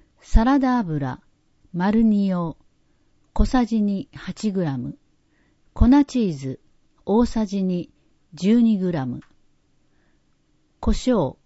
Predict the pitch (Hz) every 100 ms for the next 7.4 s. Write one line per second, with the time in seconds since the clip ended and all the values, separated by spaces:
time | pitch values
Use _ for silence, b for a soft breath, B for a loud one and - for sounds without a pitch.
0 | - 175 - 247 240 233 208 185 170 123
1 | - _ _ _ _ _ _ _ _ 214
2 | 254 269 277 - 233 226 - 202 185 -
3 | _ _ _ 196 - 214 185 135 - _
4 | _ _ _ _ _ _ - 214 247 254
5 | 233 - 196 - _ _ 202 202 247 220
6 | 214 190 - 135 - _ - - 190 196
7 | 170 139 123 143